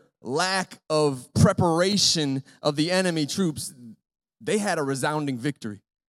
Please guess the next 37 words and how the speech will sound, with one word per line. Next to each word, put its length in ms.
It, 160
it 340
surprised 680
General 360
Washington 800
so 340
much 300
in 160
the 80
moment, 460
but 160
the 80
enemy 320
surrendered 640
quickly. 560
And 120
although 240
there 160
were 120
triumphs 840
after 400
this 260
that 240
would 320
be 260
in 80
a 80
bigger 320
scale, 720
many 220
historians 460
say 100
this 160
was 140
the 80
turning 400
point 360